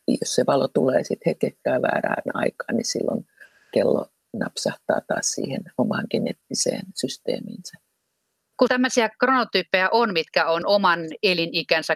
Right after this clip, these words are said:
Speaker 2: kannalta epäedullisia, niin joku niksihän siinä on täytynyt olla, että ne on evoluutiossa säilynyt, että kulkeeko siinä mukana jotain hyödyllisiä ominaisuuksia,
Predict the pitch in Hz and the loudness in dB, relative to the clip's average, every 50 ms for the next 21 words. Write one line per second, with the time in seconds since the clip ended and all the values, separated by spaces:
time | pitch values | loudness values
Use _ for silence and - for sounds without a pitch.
0 | - - - - 165 160 151 - - - - - - 208 - - 165 156 - 165 | 0 2 0 2 2 0 0 2 0 -2 -2 0 -2 0 2 2 -2 0 -2 -4
1 | 139 156 151 151 156 151 - - 160 147 151 156 151 156 165 175 - - - 226 | -4 -4 -4 -4 -6 -8 -4 -2 -2 -2 -2 -2 -6 -6 -6 -8 -10 -4 0 0
2 | 254 254 - 247 233 240 - - 214 185 175 175 170 - 202 185 180 175 - 180 | 0 2 2 2 2 2 0 0 0 0 0 0 2 0 0 0 0 2 2 2
3 | 170 175 - 185 202 214 226 208 170 151 - 160 160 175 185 208 220 214 190 160 | 2 2 2 2 2 4 4 4 2 2 2 2 2 2 4 4 4 4 4 4
4 | 156 151 151 135 - 156 151 - 175 165 - 202 190 185 170 156 151 147 147 - | 2 0 0 0 0 -2 0 0 -2 -2 0 0 0 0 0 -2 -4 -4 -2 -2
5 | 156 156 - - - - - - 277 277 240 - 202 - - 240 220 214 220 269 | -2 -2 -2 -8 -18 -12 -4 0 0 0 2 0 0 2 2 2 4 4 2 2
6 | 311 - 202 175 170 170 170 165 156 160 160 - 175 170 170 - 226 196 170 156 | 2 2 0 -2 -2 -4 0 0 2 2 2 2 0 0 0 0 0 0 0 -2
7 | 151 147 - - 160 160 170 170 156 151 143 147 - - 156 - - - 165 156 | -6 -6 0 0 2 2 2 0 0 -2 -2 -2 -2 -6 -10 -12 -8 -2 0 0
8 | 147 | 0